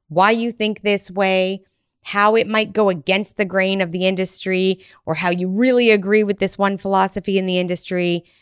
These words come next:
I want you to just write a list of all those pieces. And now you know what to say to people. Now you go out and you meet people. You go online and you meet people and you engage people that are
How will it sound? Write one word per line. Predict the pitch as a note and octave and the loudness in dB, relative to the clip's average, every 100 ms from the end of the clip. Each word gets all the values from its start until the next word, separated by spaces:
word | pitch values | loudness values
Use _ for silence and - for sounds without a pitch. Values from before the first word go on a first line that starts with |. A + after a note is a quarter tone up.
| _ _ _ - | _ _ _ -4
I | F3+ | -2
want | F3+ A3+ A3+ | 2 0 0
you | |
to | A3 | -2
just | F3+ F3+ E3 | -2 -6 -4
write | D#3+ G3 G3+ | 2 4 4
a | |
list | G3 F3+ - - | 4 2 0 -10
of | E3 - | -6 0
all | E3+ F#3 | 2 4
those | F3+ F3 - | 4 2 -2
pieces. | - E3 - - - - _ _ _ _ _ _ _ - | -8 -8 -6 -8 -10 -18 _ _ _ _ _ _ _ -18
And | D#3 E3 | -12 -8
now | D#3 D#3 | -4 -4
you | F3 G#3+ | -4 -4
know | G3+ D3+ | -4 -4
what | D3+ - | -4 -8
to | G3+ | -10
say | - G3 | -6 -4
to | F3+ | -4
people. | - C#3 - - D3+ _ _ _ _ _ - | -8 -14 -12 -14 -14 _ _ _ _ _ -14
Now | F3 G3+ | -8 -4
you | A#3+ B3 | -2 -2
go | G3+ A#3 A3 A3+ A3+ | 0 2 4 4 0
out | F#3 F#3+ F#3+ - | -2 -2 -4 -8
and | F#3 F#3 E3+ | -8 -6 -4
you | F#3 | -4
meet | F3 E3+ - | -4 -6 -8
people. | F3 D#3 D3+ | -10 -6 -6
You | D3+ D3 | -4 -2
go | F3 F3 | -2 0
online | F#3+ G3 F#3+ G3 G3 G3+ | -2 -2 0 0 0 -2
and | F#3 F#3+ | -4 -2
you | F3+ | -2
meet | F#3 F#3 - | -2 -4 -6
people | F3 - D#3+ - | -10 -4 -6 -4
and | F#3 | -4
you | F#3+ | -2
engage | F#3+ F3+ F#3+ F#3+ G3 - | -2 -4 -2 -2 -2 -6
people | - E3+ E3 D#3+ - _ _ _ | -10 -6 -6 -6 -10 _ _ _
that | F#3+ G3 - | -2 0 2
are | F#3+ F#3 | 2 2